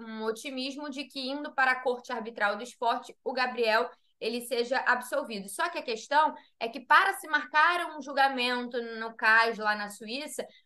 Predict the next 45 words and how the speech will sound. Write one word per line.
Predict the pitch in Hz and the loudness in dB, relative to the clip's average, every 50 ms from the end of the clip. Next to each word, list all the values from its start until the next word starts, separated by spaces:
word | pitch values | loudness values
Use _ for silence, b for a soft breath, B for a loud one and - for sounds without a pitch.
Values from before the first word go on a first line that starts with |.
| _ | _
a | - 214 | -2 -2
defesa | 220 233 254 254 254 - 269 269 294 294 311 320 | 2 2 2 2 2 0 0 0 0 0 0 -6
entende | 302 294 - 277 294 311 285 302 | -8 -6 -6 -6 -6 -8 -12 -12
que | - 311 | -12 -12
isso | 320 320 - 285 - _ _ _ _ _ _ - | -12 -10 -12 -14 -16 _ _ _ _ _ _ 6
vai | 294 277 277 | 6 8 8
levar | 302 311 294 285 320 370 339 | 6 6 6 4 4 4 0
meses, | 320 320 302 294 226 190 196 196 - - _ _ _ _ | 0 0 2 0 0 -4 -10 -12 -14 -18 _ _ _ _
como | - 254 247 262 | 0 2 2 2
aconteceu | 262 269 269 277 285 277 277 - 277 254 285 269 | 2 0 0 0 -2 -2 -2 0 0 0 0 0
com | - 294 285 | -2 -6 -6
o | 285 | -4
Paulo | 277 302 285 277 277 269 | -2 0 0 0 0 -2
Guerreiro. | 262 294 294 277 247 226 240 | -4 -2 0 2 2 0 -2
Inclusive, | 240 240 240 240 196 254 285 311 269 320 - - _ _ _ _ _ _ _ _ _ _ _ - | -6 -8 -8 -10 -8 -8 -8 -8 -8 -12 -14 -18 _ _ _ _ _ _ _ _ _ _ _ 0
a, | 220 214 214 214 202 - | 4 6 6 6 6 4
o | 233 | 0
escritório | 240 - - 233 226 - 240 247 254 233 | -6 -10 -12 -14 -8 -6 -4 -4 -4 -4
do | 233 214 | -6 -6
Bichara | 196 220 208 - 247 233 233 226 214 | -6 -8 -6 0 2 4 4 4 2
Neto, | 214 208 220 233 - | 0 -2 -4 -4 -6
que | - 247 - | -10 -10 -6
foi | - 240 | -4 -2
o | 226 | -2
mesmo | 226 214 254 269 269 254 247 | -2 -4 -6 -6 -8 -8 -10
que | - 247 | -10 -8
defendeu | 196 220 220 220 240 220 214 196 202 214 233 | -6 -6 -6 -6 -8 -10 -10 -8 -6 -6 -6
o | 233 - | -4 -4
Paulo | 233 208 202 208 208 202 | -4 -4 -2 -4 -6 -8
Guerreiro, | 185 190 190 196 226 233 254 - | -10 -8 -4 -4 -4 -4 -4 -4
é | 233 233 | -4 -4
quem | 233 277 254 254 | -4 -6 -10 -10
está | - - 233 | -8 -8 -8
fazendo | - 269 254 247 240 233 240 240 240 b b b b b b | -8 -8 -8 -6 -6 -4 -4 -6 -8 b b b b b b
a | - 214 214 | -6 -4 -2
defesa | 220 233 226 - - 226 220 226 220 214 240 233 - - | -2 -2 -4 -2 -2 -2 -2 -2 -2 -4 -6 -6 -6 -4
do | 214 226 226 | -2 -2 -2
Gabigol. | 226 233 226 226 240 202 196 185 165 160 b b b b b b _ _ - | 0 -2 -4 -4 -6 -6 -6 -6 -6 -8 b b b b b b _ _ -6
É, | - 214 208 202 202 196 196 190 190 185 - - | -2 0 2 4 4 4 4 4 2 2 0 0
e | 285 320 | 2 2
aí, | 311 311 302 302 311 | 4 4 4 2 0
o, | 320 320 | 0 4
a | - 269 269 262 | 6 6 8 8
outra | 277 311 349 349 330 311 302 294 | 6 4 2 0 0 2 2 0
via, | 233 208 240 240 240 262 285 311 339 | 0 -4 -6 -4 -2 -2 -2 -2 -4